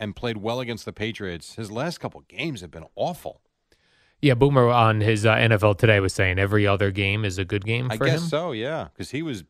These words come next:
Speaker 1: he was bad yesterday. He was picked off, what, four, five times, something
Speaker 2: Although,
Speaker 1: like that?
Speaker 2: yeah, really, it was the Jackson, I mean, the, uh, Kansas City defense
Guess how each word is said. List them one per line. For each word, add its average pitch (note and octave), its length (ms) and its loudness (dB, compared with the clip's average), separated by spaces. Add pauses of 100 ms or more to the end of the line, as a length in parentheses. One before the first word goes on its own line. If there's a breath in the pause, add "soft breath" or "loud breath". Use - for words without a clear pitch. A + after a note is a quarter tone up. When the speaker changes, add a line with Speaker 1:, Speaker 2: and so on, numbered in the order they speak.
Speaker 1:
he A#2+ 120 -6
was D#3+ 140 -6
bad G2+ 340 -6
yesterday. - 220 -10
He - 20 -8
was A#2+ 60 -10
picked - 220 -10
off, D3+ 180 -6
what, D3+ 120 -4
four, C3 220 -8
five B2+ 280 -8
times, C#3+ 340 -6
something D3+ 160 0
Speaker 2:
Although, F3 180 4
Speaker 1:
like E3 200 -10
that? E3+ 60 -2
Speaker 2:
yeah, G3+ 140 8
really, F3+ 320 2
it D3+ 40 2
was B2+ 200 2
the A#2 80 -2
Jackson, C3+ 600 2
I D3+ 100 2
mean, B2 180 2
the, A#2+ 180 4
uh, A2 80 4
Kansas C#3 380 4
City A2+ 220 0
defense G#2 800 -2